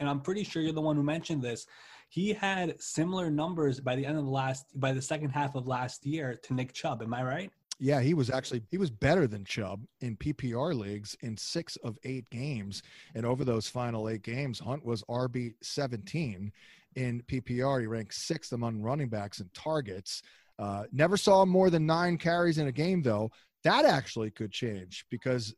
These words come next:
Speaker 2: you know, I'm told that they wanna, wanna use him as a runner as well with a potent one-two punch there with Nick Chubb. And,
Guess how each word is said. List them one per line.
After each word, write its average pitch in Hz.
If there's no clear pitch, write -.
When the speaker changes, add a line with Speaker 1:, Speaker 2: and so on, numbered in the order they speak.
Speaker 2:
you 139
know, 120
I'm 160
told 135
that 135
they 131
wanna, 131
wanna 131
use 127
him 135
as 123
a 120
runner 135
as 120
well 151
with 123
a 113
potent 127
one-two 127
punch 143
there 117
with 123
Nick 131
Chubb. 151
And, 123